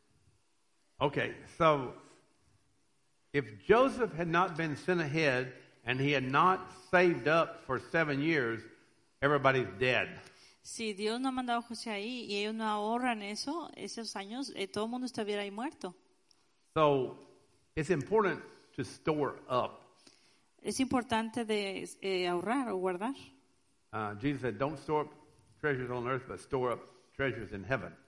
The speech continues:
Speaker 2: Jesús dijo, "No, eh, guarden, eh, tesoros en la tierra, sino en el cielo."
Speaker 1: So, so we need to be always storing up in heaven so that when it comes time to make a withdrawal, there's something coming down.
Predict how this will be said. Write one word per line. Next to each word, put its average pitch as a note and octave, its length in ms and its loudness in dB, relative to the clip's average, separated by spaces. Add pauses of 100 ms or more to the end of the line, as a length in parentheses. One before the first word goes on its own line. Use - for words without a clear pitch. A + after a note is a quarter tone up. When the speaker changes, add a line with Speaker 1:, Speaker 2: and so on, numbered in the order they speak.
(240)
Speaker 2:
Jesús A3 400 -4
dijo, A3 240 -8
"No, A3+ 640 -10
eh, G#3 520 -4
guarden, A3 340 -2 (220)
eh, G3+ 140 -6
tesoros A#3+ 420 -8
en A3+ 60 -8
la F#3+ 100 -6
tierra, C4+ 240 -6
sino G3 180 -12
en F#3 100 -10
el F3+ 80 -10
cielo." B2+ 320 -2
Speaker 1:
So, - 60 -14 (200)
so C3 60 0
we E3+ 160 4
need A3 100 0
to D3+ 100 0
be C3+ 120 0
always D3+ 320 2
storing E3+ 340 0
up D3+ 160 0
in A#2+ 80 -2
heaven C#3 340 0
so B2 280 -2
that A#2+ 180 -8
when C#3 160 -2
it E3 100 -4
comes F3 240 -2
time D3 280 2
to A#2 60 -2
make C3 220 -2
a A#2 40 -8
withdrawal, A#2+ 720 2 (180)
there's B2 180 0
something B2 320 -2
coming A#2+ 240 -2
down. A2 320 -2